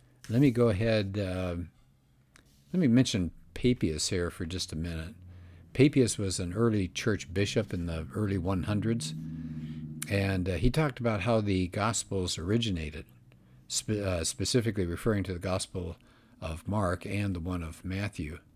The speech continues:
So here's, uh, Papias talking about Mark. "Mark, in his capacity as Peter's interpreter, wrote down accurately as many things as he recalled from memory,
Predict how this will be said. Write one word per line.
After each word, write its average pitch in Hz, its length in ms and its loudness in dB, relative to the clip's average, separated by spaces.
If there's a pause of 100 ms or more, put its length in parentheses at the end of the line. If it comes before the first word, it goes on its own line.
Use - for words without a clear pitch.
(580)
So 110 380 4 (400)
here's, 127 340 4
uh, 101 160 2
Papias 98 520 2
talking 101 360 -2
about 80 280 -6
Mark. 82 400 -6 (800)
"Mark, 104 460 4
in 104 260 0
his 127 180 4
capacity 101 600 -2
as 82 120 -6
Peter's 107 480 2
interpreter, 80 760 -2 (340)
wrote 113 220 2
down 123 280 6
accurately 95 680 -2
as 87 160 -4
many 107 200 2
things 95 480 -2
as 90 140 -4
he 104 120 0
recalled 90 440 -2
from 107 180 -2
memory, 143 400 0